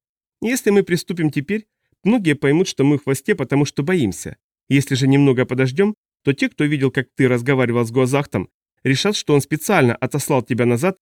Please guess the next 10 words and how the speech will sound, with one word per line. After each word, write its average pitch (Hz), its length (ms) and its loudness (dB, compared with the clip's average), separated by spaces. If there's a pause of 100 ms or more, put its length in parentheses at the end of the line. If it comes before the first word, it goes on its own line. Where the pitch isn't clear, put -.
(240)
чтобы 196 300 2
подогнать 135 460 -2
отстающих, 123 720 -4 (340)
а 214 100 -2
я 220 120 2
просто 147 340 -2
захотела 120 540 -2
побыть 113 300 -4
с - 80 -14
тобой». 80 360 -10